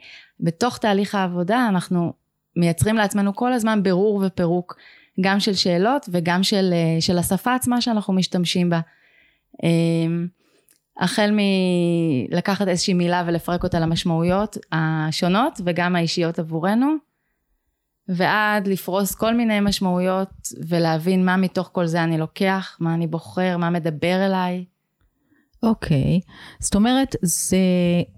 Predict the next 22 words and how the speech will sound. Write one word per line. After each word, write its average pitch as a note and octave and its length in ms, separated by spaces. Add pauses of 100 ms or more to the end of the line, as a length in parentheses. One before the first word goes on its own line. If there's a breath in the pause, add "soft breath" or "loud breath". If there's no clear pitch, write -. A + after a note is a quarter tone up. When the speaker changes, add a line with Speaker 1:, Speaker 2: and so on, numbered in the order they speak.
(240)
Speaker 2:
יכול E3+ 380
לעזור F#3 680
לעשות E3+ 400
בירור F3+ 720
של D3 440
עיקר E3 460
וטפל, D#3 540 (1300)
לפי - 320
מה F3 100
שאני D#3 260 (160)
מבינה D3 420
ממך, E3 460 (580 loud breath)
והעניין E3 720
הזה D4 140
של E3 180 (100)
פירוק, E3 580
בואי G#3+ 180
נדבר C4 260
רגע D#3 300
על D3+ 100
פירוק. C#3+ 560 (100)
אני, D#3+ 140